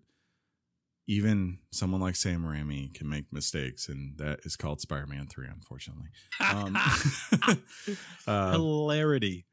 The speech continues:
Speaker 2: But I'm ready to, to just go ahead and, and put it out there, you know, if you are. Uh, I, it, I'm gonna co-, go right to the point.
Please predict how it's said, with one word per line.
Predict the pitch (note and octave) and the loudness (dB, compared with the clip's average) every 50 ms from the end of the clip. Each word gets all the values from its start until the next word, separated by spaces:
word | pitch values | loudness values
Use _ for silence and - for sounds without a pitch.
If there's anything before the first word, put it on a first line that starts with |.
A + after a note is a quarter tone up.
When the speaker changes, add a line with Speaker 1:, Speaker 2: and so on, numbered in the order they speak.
| _ _ _ _ _ _ _ _ _ - | _ _ _ _ _ _ _ _ _ 0
Speaker 2:
But | - D3 D3 | 2 2 4
I'm | D#3+ G#3 A#3 | 2 2 4
ready | C4+ C4 B3 A#3+ F#3+ | 2 2 2 2 4
to, | F#3 F3+ | 4 4
to | D#3 C#3 C3+ D3+ D3 | 4 2 -4 -6 -4
just | D3 D#3+ D3+ - - | 0 0 0 0 0
go | - D3+ C#3+ | 0 0 2
ahead | C#3+ C#3 B2+ A#2+ | 2 0 0 -2
and, | A#2 A2+ | -4 -8
and | - A2 A2+ G#2 - | -8 -8 -8 -8 -4
put | - B2+ A#2 | -2 0 0
it | G#2+ G#2+ | 0 0
out | G#2 G2 F#2+ - - | -2 -2 -4 -2 -2
there, | F#2+ F#2 F2+ F#2 | -2 0 0 -2
you | F#2+ G2 G#2+ | -2 -2 0
know, | A2+ A2+ A2+ A2+ A2+ A2 _ _ _ _ _ _ _ _ _ _ _ _ _ _ _ _ _ _ _ _ _ _ - | 0 0 0 -2 -4 -8 _ _ _ _ _ _ _ _ _ _ _ _ _ _ _ _ _ _ _ _ _ _ -2
if | - A2 - A#2+ | -2 -2 0 2
you | A#2+ A2+ G#2 | 4 4 4
are. | F#2+ F#2 F2+ F2+ E2+ - _ - | 4 2 0 -2 -6 -12 _ -4
Uh, | A#2 A#2+ A2+ G#2+ E2+ | -2 -2 0 0 0
I, | A2+ B2 B2 - | 0 -2 -2 0
it, | - C3+ B2+ - - | 0 -2 -2 -2 -2
I'm | C3+ C3 B2 | -2 2 4
gonna | D3+ D#3 D3+ - | 6 6 6 4
co-, | - D3+ C3+ | 4 0 0
go | - A2 C#3 C3 | 0 0 2 2
right | B2 A#2+ C#3 D3 C3+ A#2+ | 2 2 2 0 0 -2
to | C3 | -2
the | B2+ B2 | -2 -2
point. | - - C#3 C3+ C3 C3 A#2 | -2 -2 -4 -2 -2 -4 -4